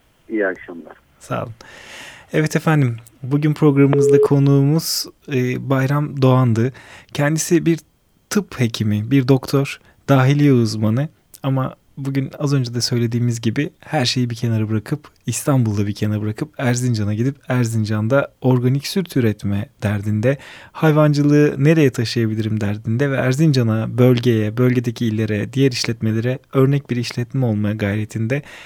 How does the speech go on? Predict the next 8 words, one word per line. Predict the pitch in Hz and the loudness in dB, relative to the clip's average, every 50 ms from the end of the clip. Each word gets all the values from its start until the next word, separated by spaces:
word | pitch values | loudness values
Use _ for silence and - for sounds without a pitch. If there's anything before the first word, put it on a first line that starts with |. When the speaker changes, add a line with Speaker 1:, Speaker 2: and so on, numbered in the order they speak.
| - - _ - | -20 -20 _ -6
Speaker 2:
kendisini, | - 143 143 143 139 139 - - 147 151 151 151 - - - - - _ _ - | -4 -2 0 0 -2 -2 -4 -2 -2 -2 -2 -4 -6 -12 -20 -20 -20 _ _ -4
e, | 135 131 131 | -4 -2 -2
hayvanlarına, | 127 120 - 151 143 143 143 135 135 135 135 123 117 117 113 110 107 - - - - - - _ _ - | -2 -2 0 2 2 4 4 4 6 6 6 4 4 4 2 2 0 -4 -8 -18 -20 -20 -20 _ _ -8
e, | - 117 | -6 -2
oradaki | 110 135 139 143 139 135 - - | 2 2 4 4 2 0 0 0
yaşamına, | 131 127 123 - - 131 123 120 123 123 | 2 2 2 2 0 0 2 0 0 0
çiftliğine | - - 127 - - 131 131 127 120 | -2 -4 -4 -2 -2 0 0 0 -2
adamış | 110 113 110 113 131 147 - - | -2 -2 -2 -2 -2 -2 -4 -6